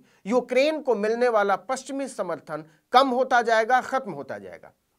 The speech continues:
इसके बाद रूस की जंग को एक नई दिशा मिलेगी।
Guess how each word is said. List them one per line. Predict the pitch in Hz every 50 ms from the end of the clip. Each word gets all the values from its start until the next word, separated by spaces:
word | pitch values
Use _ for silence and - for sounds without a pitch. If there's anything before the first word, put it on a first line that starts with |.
| _ -
इसके | 226 214 214 - 233 190
बाद | 156 196 214 247 262 208 175
रूस | 156 180 247 285 285 - -
की | - 214 170
जंग | 135 123 196 220 226
को | 208 202 185 151 156 156 - _ _ _ -
एक | 214 240 240 233
नई | 160 147 170 220 277 302 240
दिशा | 156 160 147 - 190 175
मिलेगी। | 160 135 123 117 110 101 - _ 85